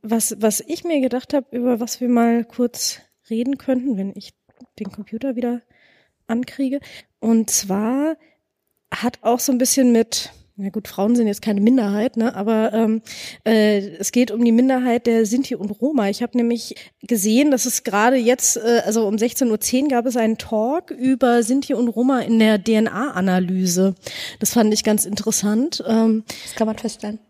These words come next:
Speaker 1: Jein, also es ist natürlich, ich hab da ja auch mal einen Talk drüber gehalten, generell über, ähm, D-N-A-Phenotyping. Also man kann so ein bisschen sagen, ja okay, die Person kommt so aus dem eurasischen Gebiet. Äh, wer sich Eurasien mal angeschaut hat,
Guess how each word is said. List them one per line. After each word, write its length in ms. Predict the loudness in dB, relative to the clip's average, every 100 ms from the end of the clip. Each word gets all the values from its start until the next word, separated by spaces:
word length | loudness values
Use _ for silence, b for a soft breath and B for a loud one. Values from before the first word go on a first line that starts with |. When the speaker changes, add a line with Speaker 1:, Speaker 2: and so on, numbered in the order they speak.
| _ _ _ -20 -8
Speaker 1:
Jein, 760 | -6 0 4 6 8 6 4
also 260 | 2 2 4
es 260 | 4 2 0
ist 120 | 0
natürlich, 460 | 0 0 -4 -4
ich 80 | -4
hab 100 | -4
da 100 | 2
ja 200 | 2 2
auch 120 | 0
mal 120 | -2 -2
einen 80 |
Talk 220 | -2 -6 -6
drüber 260 | -2 -2
gehalten, 500 | 0 0 0 0 -2
generell 480 | 0 0 2 2 2
über, 480 | 0 2 4 2 2
ähm, 440 | 0 0 -2 -4
D-N-A-Phenotyping. 1200 | -2 -2 0 -4 0 2 2 0 -2 -2 0 0 0
Also 140 | 0
man 160 | -2 -4
kann 320 | -2 2 2
so 100 | 2
ein 80 | 2
bisschen 380 | 0 2 2
sagen, 320 | 2 0 0 2
ja 160 | 2
okay, 420 | 0 0 2 2
die 100 | 0
Person 560 | -2 -2 0 2 4 2
kommt 300 | 0 -4 -2
so 300 | 0 2 2 B B B
aus 240 | 0 2 2
dem 160 | 0
eurasischen 720 | 2 2 2 0 0 0 0
Gebiet. 500 | 0 0 4 4 2 -12 B B B
Äh, 200 | 0 2
wer 160 | 2 0
sich 180 | -2
Eurasien 600 | -2 -2 0 2 4 4
mal 160 | 4 2
angeschaut 500 | 2 0 0 -2 -2
hat, 140 | -2